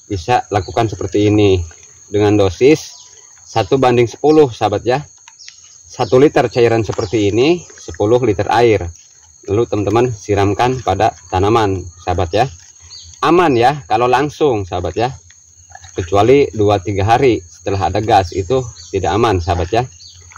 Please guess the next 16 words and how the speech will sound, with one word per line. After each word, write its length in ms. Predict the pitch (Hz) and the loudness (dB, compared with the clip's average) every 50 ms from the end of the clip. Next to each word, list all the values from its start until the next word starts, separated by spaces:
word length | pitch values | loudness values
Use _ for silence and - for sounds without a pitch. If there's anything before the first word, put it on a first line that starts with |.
| - - - - - 87 - - - - - - - - - - - - - - - - - - - - - - - - - - - 87 - - - - - - - - | -20 -20 -20 -20 -20 -20 -20 -20 -20 -20 -20 -20 -18 -14 -12 -12 -12 -12 -12 -14 -14 -14 -14 -16 -16 -14 -16 -18 -16 -16 -12 -10 -10 -10 -10 -12 -14 -14 -16 -16 -8 -4
Karena 480 | 98 90 85 98 110 120 127 127 127 120 - - - - - - - - | -2 0 2 4 4 4 4 2 0 -2 -6 -12 -18 -20 -20 -20 -10 -8
ada 240 | 90 90 90 90 | -6 -4 -4 -4
gasnya, 480 | 90 95 104 101 - 139 131 110 95 85 | -2 -2 -4 -2 0 0 0 2 0 0
sahabat 280 | - 90 85 80 80 73 | -2 -4 -4 -4 -2 -2
ya. 100 | 113 127 135 - - - - _ _ - - - - - - - - - - - - _ - - - - - - - - - - - - - 110 | -2 -2 -2 -6 -12 -20 -20 _ _ -20 -20 -20 -20 -20 -20 -20 -20 -20 -20 -20 -20 _ -18 -16 -16 -16 -16 -18 -20 -20 -20 -20 -20 -6 -4 -2
Tapi 160 | 110 - 147 | 0 0 2
kalau 320 | - 131 127 120 117 107 | 2 4 4 4 4 2
baru 320 | 110 101 110 117 123 98 - | 2 2 2 2 0 -2 -4
seperti 400 | - 113 110 98 127 123 151 147 | -8 -10 -4 -2 0 0 0 0
ini, 240 | 131 110 110 113 123 120 - - - - - - - - _ 90 | 0 0 0 -2 -4 -6 -10 -16 -20 -20 -20 -20 -20 -16 _ -2
ini 320 | 95 98 110 120 127 135 120 - - - - - - - - - - - - - | 0 2 4 4 4 2 0 -4 -14 -20 -20 -20 -20 -20 -20 -20 -20 -20 -10 -4
aman, 320 | 101 110 117 113 104 92 90 | 0 2 2 2 2 0 -2
sahabat. 400 | 85 95 90 90 87 82 82 85 - _ - - - - - - _ _ - - _ - - - - - - - - - - - - - - - - - - - - - - - - - - - - - - - - - - - - - - - - 131 135 - - - - 135 - - - - - - - - - - - - - - - - - - - - - 143 143 - - - - - - - - - - - - - - - - | -4 -4 -4 -2 -2 -4 -4 -6 -10 _ -20 -20 -20 -20 -20 -20 _ _ -20 -20 _ -20 -20 -20 -20 -20 -20 -20 -20 -20 -20 -18 -18 -16 -16 -16 -18 -18 -18 -18 -18 -18 -18 -14 -12 -12 -12 -12 -12 -14 -18 -18 -18 -18 -16 -14 -14 -14 -14 -14 -16 -18 -18 -18 -18 -18 -18 -18 -20 -20 -20 -20 -20 -20 -20 -20 -18 -16 -14 -16 -16 -16 -18 -14 -12 -12 -12 -12 -16 -20 -20 -20 -20 -20 -20 -20 -18 -18 -18 -18 -14 -12 -12 -12 -12 -14 -4
Nah, 320 | - 101 98 95 92 90 | 0 0 2 2 0 -2
sahabat 320 | - 101 95 92 95 90 90 | -2 -2 -2 -2 -2 -2 0
tani, 320 | 90 98 117 143 165 180 | 0 2 4 4 4 2